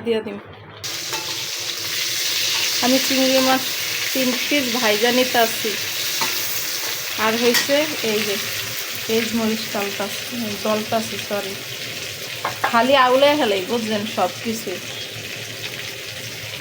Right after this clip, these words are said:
এই যে এই খাবারটা দেখতাছেন না, এই খাবারটাই কিন্তু অনেক মজা লাগবে, জনপ্রিয় খাবার। শুধু মাছ মাংস হইলেই চলে না, কিন্তু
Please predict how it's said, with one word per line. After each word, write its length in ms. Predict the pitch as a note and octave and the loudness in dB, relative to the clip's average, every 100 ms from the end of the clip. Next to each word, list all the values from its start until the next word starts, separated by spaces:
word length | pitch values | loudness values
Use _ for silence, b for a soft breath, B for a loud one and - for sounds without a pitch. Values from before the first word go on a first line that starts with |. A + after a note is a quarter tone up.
| - - - - - - - - - - - - - - - - - A3 | -10 -10 -10 -10 -10 -10 -10 -10 -10 -10 -8 -8 -8 -10 -10 -10 -4 2
এই 60 | A#3+ | 6
যে 60 | C4+ | 8
এই 60 | C4+ | 6
খাবারটা 360 | A3+ G#3+ A3+ C4 B3+ | 6 4 6 6 6
দেখতাছেন 480 | B3+ - A#3+ A#3+ C4 | 4 4 2 4 2
না, 40 | B3+ | 4
এই 40 | A#3+ A#3 | 2 2
খাবারটাই 440 | G3 G#3 A3+ A#3 A3+ | 4 2 2 0 0
কিন্তু 180 | A3 A3+ G#3 | 0 2 2
অনেক 200 | G#3+ B3+ A#3+ A3 | 4 4 4 2
মজা 240 | G#3+ G#3+ G#3+ | 2 2 4
লাগবে, 300 | G3 - F#3+ G#3 - - - - - - - - - - A3+ | 2 0 -6 -6 -8 -8 -8 -8 -8 -8 -8 -8 -8 -4 0
জনপ্রিয় 560 | A3+ A3+ A#3+ A#3 C4 A#3+ A3+ | 4 6 6 4 2 2 2
খাবার। 300 | - G3+ G3 F3+ - - - - - | 0 2 2 0 -4 -6 -6 -8 -4
শুধু 200 | - A3+ B3 B3 | 0 4 6 8
মাছ 180 | A#3+ - C4 | 6 4 2
মাংস 220 | C4 C4 C#4+ B3 | 2 4 4 4
হইলেই 340 | G#3+ G#3 G#3+ A3 | 2 4 2 2
চলে 260 | G#3+ G#3 A3 G3 | 2 2 2 0
না, 60 | E3+ - - - - - - - - - - - - - - - - - - - - - - | -4 -4 -8 -8 -8 -8 -8 -8 -8 -10 -8 -8 -8 -8 -8 -8 -10 -8 -8 -8 -8 -8 -8
কিন্তু 200 | - A3 | -2 -2